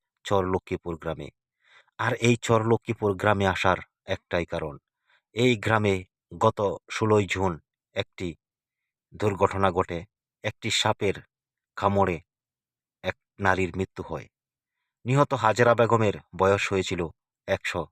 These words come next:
দুই বছর। তিনি সুস্বাস্থ্যের অধিকারী ছিল এবং কোনো রোগবালাই তার শরীরে ছিল না। এখন আমি যার সামনে দাঁড়িয়ে আছি, তিনি হচ্ছেন হাজেরা বেগমের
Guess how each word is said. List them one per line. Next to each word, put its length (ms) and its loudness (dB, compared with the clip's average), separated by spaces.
দুই 160 -6
বছর। 340 -10
তিনি 260 0
সুস্বাস্থ্যের 520 0
অধিকারী 480 -2
ছিল 220 -8
এবং 240 4
কোনো 220 0
রোগবালাই 480 -2
তার 220 -6
শরীরে 360 -4
ছিল 260 -8
না। 120 -8
এখন 320 2
আমি 300 2
যার 260 2
সামনে 360 2
দাঁড়িয়ে 300 2
আছি, 240 -2
তিনি 180 -6
হচ্ছেন 400 -6
হাজেরা 360 0
বেগমের 420 -4